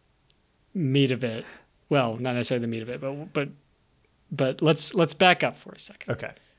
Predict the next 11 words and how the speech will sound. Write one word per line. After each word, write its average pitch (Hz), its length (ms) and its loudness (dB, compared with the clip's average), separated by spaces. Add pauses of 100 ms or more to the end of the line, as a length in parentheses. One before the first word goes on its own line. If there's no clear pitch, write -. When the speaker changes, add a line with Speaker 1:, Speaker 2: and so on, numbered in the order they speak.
(600)
Speaker 1:
Um, 143 640 2 (880)
and 139 400 0 (180)
i-, - 40 -18
is 180 360 2
there, 180 160 4
is 156 120 4
there 165 100 4
anything 190 260 4
that 185 80 2
we've 139 200 2
missed 120 600 -2